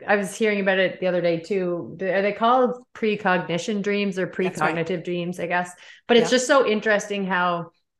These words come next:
Speaker 1: we all, I feel like we all are connected to spirit. We all have intuition, but, like, we receive our messages in different ways. Like, I don't
Speaker 2: Mm-hmm.
Speaker 1: feel like I ever have dreams like that, but then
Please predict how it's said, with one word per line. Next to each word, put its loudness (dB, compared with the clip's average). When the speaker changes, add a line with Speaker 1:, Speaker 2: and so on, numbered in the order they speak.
Speaker 1:
we 0
all, 6
I 2
feel 0
like 0
we -4
all 4
are 4
connected -6
to -2
spirit. -2
We 2
all 6
have 2
intuition, -2
but, 0
like, 0
we -2
receive 0
our 2
messages -2
in -6
different -2
ways. 2
Like, 2
I 2
don't 4
Speaker 2:
Mm-hmm. -2
Speaker 1:
feel 4
like 2
I 4
ever -2
have 0
dreams 0
like -4
that, 0
but -2
then -4